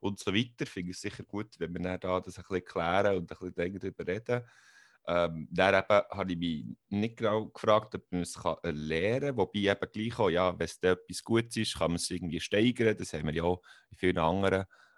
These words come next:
äh, Podcasts so diskutiert gehabt, finde ich sicher auch hier angebracht. Ähm, bin ja gespannt, was,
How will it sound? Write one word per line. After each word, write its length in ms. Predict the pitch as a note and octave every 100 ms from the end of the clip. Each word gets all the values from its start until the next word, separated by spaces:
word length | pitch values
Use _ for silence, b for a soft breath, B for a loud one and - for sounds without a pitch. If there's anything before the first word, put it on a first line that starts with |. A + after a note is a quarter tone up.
| -
äh, 140 | E2+
Podcasts 720 | - G2 G2 - F#2 F2+ F#2+ - -
so 240 | F2 F2+
diskutiert 640 | F#2 F2+ - F#2 F#2 G2 -
gehabt, 360 | G2 F2+ E2+
finde 200 | F2+ F2
ich 80 | E2+
sicher 300 | F#2 - E2+
auch 60 | E2+
hier 260 | G2+ A#2
angebracht. 640 | G#2 A#2+ C3 C3 D#3 - _ b b b b b b
Ähm, 720 | E2+ E2 E2 D#2+ D#2+ D#2 D#2 D#2+
bin 120 | - F2
ja 100 | E2
gespannt, 360 | - F2 F2 -
was, 240 | -